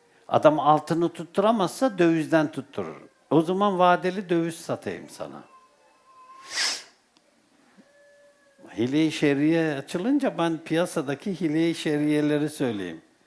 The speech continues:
"E, dolar. Ulan, dolar vadeli satılır mı? Aklın, mantığın var mı senin?" Vadeli satıyor. Kaç para dolar şimdi?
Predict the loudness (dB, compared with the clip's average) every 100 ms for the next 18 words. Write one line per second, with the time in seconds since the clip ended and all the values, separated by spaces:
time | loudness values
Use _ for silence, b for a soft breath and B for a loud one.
0 | B B B B B B B B _ 6
1 | 6 6 6 6 6 4 2 2 4 6
2 | 4 4 6 4 4 4 4 2 -4 -2
3 | 0 0 -2 -4 -4 -4 -6 -8 -4 -2
4 | 0 -2 -2 -4 0 2 2 0 -6 -6
5 | -6 -8 -12 _ _ _ 0 2 4 2
6 | 2 0 0 0 -6 -10 -4 0 0 0
7 | 0 0 0 0 0 -2 -6 -6 -2 -2
8 | -4